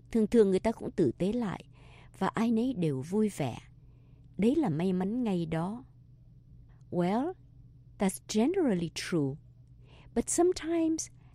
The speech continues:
that doesn't work. I'm always nice with Helen,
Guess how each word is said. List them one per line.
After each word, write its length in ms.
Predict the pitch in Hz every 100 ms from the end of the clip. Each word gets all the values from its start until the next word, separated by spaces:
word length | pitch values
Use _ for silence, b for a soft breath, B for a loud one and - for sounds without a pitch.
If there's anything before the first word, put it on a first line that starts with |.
| b
that 240 | - 233 - - -
doesn't 460 | 175 180 175 160 170
work. 460 | 202 190 - - - - b b b b
I'm 140 | 220
always 580 | 254 359 392 330 254 240
nice 300 | 247 247 -
with 160 | 190 180 - -
Helen, 400 | - 165 165 277